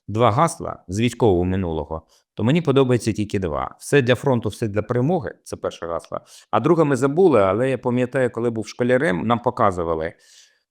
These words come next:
а, така табличка: «Райком закритий, всі пішли на фронт».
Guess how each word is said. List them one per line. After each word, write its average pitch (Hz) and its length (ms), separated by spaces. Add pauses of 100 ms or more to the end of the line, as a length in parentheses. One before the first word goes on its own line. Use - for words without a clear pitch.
а, 101 300
така - 320
табличка: 127 920 (640)
«Райком 135 500
закритий, 151 560
всі 131 220
пішли 123 320
на 113 120
фронт». 80 380